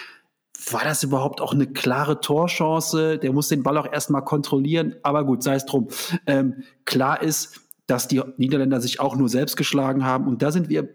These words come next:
bei einem kleinen Steckenpferd von mir seit gestern. Ähm,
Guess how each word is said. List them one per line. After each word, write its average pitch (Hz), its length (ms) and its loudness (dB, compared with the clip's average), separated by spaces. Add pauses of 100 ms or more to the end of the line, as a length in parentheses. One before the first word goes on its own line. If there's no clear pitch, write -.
(140)
bei 139 80 0
einem 139 420 0
kleinen 147 460 0
Steckenpferd 160 580 0
von 143 220 2
mir 175 180 2
seit 123 220 -2
gestern. 139 420 0 (680)
Ähm, 127 600 0